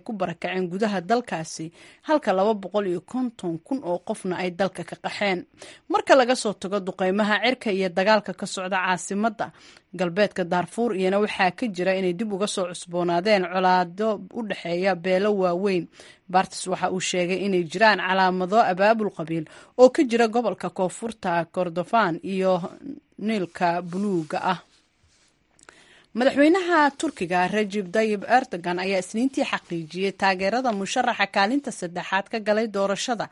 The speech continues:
taasoo qasabtay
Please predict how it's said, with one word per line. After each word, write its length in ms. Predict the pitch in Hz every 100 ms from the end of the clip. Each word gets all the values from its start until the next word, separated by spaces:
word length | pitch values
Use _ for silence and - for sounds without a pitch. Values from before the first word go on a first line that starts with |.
| - - - - - - _ _ _ _ _ _ _ _ _ _ _ _ _ _
taasoo 460 | 208 190 - 208 180
qasabtay 640 | 165 180 - 180 - 254 262